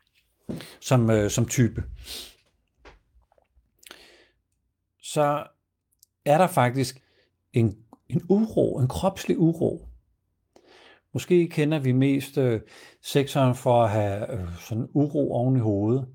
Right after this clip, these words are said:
men, øh, men det kommer faktisk til, øh, til udtryk i kroppen, og mange gange også i ansigtet. Rigtig mange gange kan man nærmest se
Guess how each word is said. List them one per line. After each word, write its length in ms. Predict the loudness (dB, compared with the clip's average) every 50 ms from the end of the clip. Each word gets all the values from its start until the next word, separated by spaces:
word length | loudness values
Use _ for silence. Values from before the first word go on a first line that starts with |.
| _ _ _ _ _ _
men, 260 | 0 2 2 4 4 4
øh, 160 | 2 2 2
men 180 | 0 0 -2
det 100 | -4 -6
kommer 300 | -4 -4 -2 0 0 0
faktisk 600 | 0 2 0 0 0 0 -2 -4 -4 -4 -6 -10 -10 -8
til, 400 | -4 -2 -2 0 0 0 -2 -2
øh, 240 | -2 -2 -2 -4 -6 -8 -10 _ _ -20 -20 -20 _ _ _ -8
til 120 | -2 2
udtryk 500 | 2 2 2 0 -2 0 0 0 0 2
i 200 | 2 0 0 0
kroppen, 540 | -2 -4 -4 -2 -2 -2 -2 -4 -6 -6 -8 -14 _ _ _ -4
og 80 | 0 2
mange 200 | 4 4 4 4
gange 220 | 2 2 2 2
også 160 | 0 0 -2
i 40 | -4
ansigtet. 640 | -4 -6 -6 -6 -6 -6 -8 -6 -6 -8 -8 -8 -10 _ _ _ _ _ _ _ _ _ _ -20 -20 -20 -20 -20 -20 _ _ _ _ -4
Rigtig 180 | -2 0 0 2
mange 240 | 2 2 2 2
gange 240 | 2 2 2 0 0
kan 140 | 0 0 0
man 100 | 2 2
nærmest 420 | 2 2 0 0 -2 -4 -8 -2
se 280 | 0 0 0 0 -2